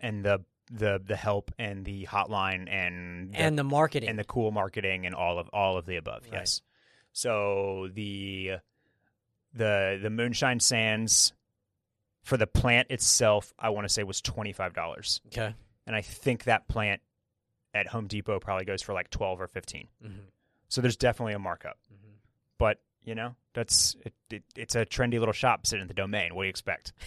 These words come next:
Speaker 2: <laughs> Yeah.
Speaker 1: And again, like, this is, this is not, it's not, if, if you know what you're doing, then yeah, you probably don't need to go to Desk Plants to buy the plant.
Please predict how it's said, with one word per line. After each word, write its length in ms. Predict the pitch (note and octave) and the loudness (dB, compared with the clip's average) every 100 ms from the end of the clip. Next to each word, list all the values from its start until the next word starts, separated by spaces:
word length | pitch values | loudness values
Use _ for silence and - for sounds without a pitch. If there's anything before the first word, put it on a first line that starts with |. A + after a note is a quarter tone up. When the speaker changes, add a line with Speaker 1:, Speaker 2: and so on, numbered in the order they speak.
| - | -8
Speaker 2:
<laughs> 440 | F#3+ G#3 F#3+ G3+ E3 A#3 - G#3 G3 - - | -2 2 4 2 0 -8 -12 -12 -16 -20 -16
Yeah. 220 | A#2 F#2 - _ _ _ - | -12 -12 -14 _ _ _ -2
Speaker 1:
And 120 | C3+ | 0
again, 400 | B2+ E3 A#2 G2 | 6 6 4 0
like, 120 | B2 | -4
this 180 | C#3 C3+ | -2 -2
is, 100 | C#3 | -2
this 200 | C3+ D#3 | 0 2
is 120 | D3 C3 | 2 4
not, 180 | D3+ - - - | 2 0 -16 -4
it's 160 | B2+ | 2
not, 220 | E3+ F3 - - | 6 6 4 -4
if, 160 | D3 - | -6 -2
if 200 | D#3+ - | -4 0
you 140 | E3+ A3 | 4 6
know 220 | F3 G3 | 10 10
what 160 | F3+ | 10
you're 100 | C#3 | 4
doing, 440 | B2+ D#3+ F3 B2+ A#2 | 6 8 10 8 4
then 120 | B2 | 4
yeah, 160 | E3 A2 | 6 6
you 140 | A2 | 6
probably 220 | C3 B2+ | 4 4
don't 120 | B2 | 6
need 100 | A#2 | 4
to 40 | A2 | 4
go 180 | A2+ A2+ | 6 6
to 100 | G2+ | 4
Desk 300 | C3 C#3+ - | 2 2 2
Plants 220 | G2+ - | -2 -2
to 80 | G#2 | 4
buy 140 | G#2 | 4
the 80 | F#2 | 4
plant. 300 | - D3 G2+ | 2 2 0